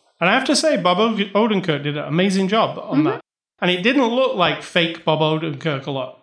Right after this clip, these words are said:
Speaker 2: It didn't,
Speaker 1: It looked
Speaker 2: to
Speaker 1: like
Speaker 2: me.
Speaker 1: he was doing it, yeah, so I was into that. 'Cause I don't even know if you could get away with fake Bob Odenkirk in a very
Speaker 2: <laughs>
Speaker 1: confined space like that. You would notice a lot. Good job.
Speaker 2: Good job, Bob.
Speaker 1: I M D B reviews.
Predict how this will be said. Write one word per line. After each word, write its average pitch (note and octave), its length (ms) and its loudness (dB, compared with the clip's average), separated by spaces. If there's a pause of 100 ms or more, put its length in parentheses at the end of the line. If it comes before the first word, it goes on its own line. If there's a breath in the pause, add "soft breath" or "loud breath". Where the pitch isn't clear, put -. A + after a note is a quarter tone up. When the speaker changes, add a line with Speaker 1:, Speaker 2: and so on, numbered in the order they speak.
(180)
Speaker 2:
It A3 120 -2
didn't, D4 300 0 (380)
Speaker 1:
It E3 60 -2
looked G3 180 2
Speaker 2:
to - 20 0
Speaker 1:
like E3 140 2
Speaker 2:
me. C4+ 100 0
Speaker 1:
he E3+ 120 2
was C#3+ 180 -2
doing E3+ 240 0
it, C3 180 -12
yeah, D#3+ 240 -8
so D3 480 -4
I F3+ 60 -8
was D#3+ 120 -2
into A3+ 220 0
that. C3+ 240 -6 (160)
'Cause F#3+ 100 2
I G#3+ 60 2
don't C#4 180 2
even G3+ 220 0
know F#3+ 120 2
if F#3 140 -2
you E3 80 -2
could B3+ 240 -2
get F3 140 0
away F3+ 260 2
with E3 180 0
fake D#3 400 -2
Bob D3 140 -2
Odenkirk D3 560 -2
in D3 100 0
a C#3 100 -4
very D#3+ 340 0
Speaker 2:
<laughs> - 40 -6 (200)
Speaker 1:
confined E3+ 500 2
space F#3+ 420 -2
like C#3+ 200 -2
that. C3 280 -12
You F#3+ 160 -4
would F3 220 0
notice E3 460 -2 (420)
a D#3 60 -2
lot. D3+ 380 0 (100)
Good G3+ 140 2
job. G#3 300 -2 (360)
Speaker 2:
Good C4 120 0
job, G#3+ 220 2
Bob. E3 260 0 (760)
Speaker 1:
I G3 100 2
M G#3 140 2
D G3 160 2
B G3 240 2
reviews. D#3+ 720 -2